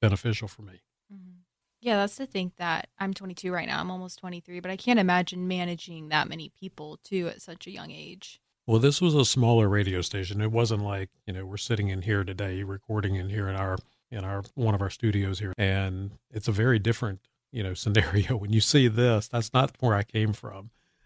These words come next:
Speaker 1: I came from a very small, I mean, that whole radio station would have probably been as big as what these two studios are here. But again, it, it's just kind of, you don't normally start out in a situation like this. You have to end up starting out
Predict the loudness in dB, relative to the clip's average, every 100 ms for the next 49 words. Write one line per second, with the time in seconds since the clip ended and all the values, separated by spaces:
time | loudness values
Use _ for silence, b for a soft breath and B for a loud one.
0 | _ -6 -2 -2 0 -2 -2 0 0 0
1 | 0 0 0 -4 -2 0 0 0 2 2
2 | 0 -4 -2 -4 -4 -12 -8 -2 0 0
3 | -2 -2 0 0 0 -4 _ _ _ _
4 | _ -4 -2 -2 -6 -8 _ _ 0 0
5 | -2 -4 0 0 -2 -6 -8 -6 -2 2
6 | 2 0 _ _ _ _ _ _ 0 2
7 | 2 -2 _ _ _ -2 0 2 2 -2
8 | -2 -2 -2 -6 -8 0 2 2 -2 -14
9 | _ _ _ _ 0 0 0 0 4 6
10 | 4 2 -2 0 0 0 0 0 -4 -4
11 | -4 -4 -6 -6 -4 -6 -6 -6 -2 -2
12 | -6 -10 -8 -8 -8 -8 -4 -4 -6 -4
13 | -2 0 0 -4 -8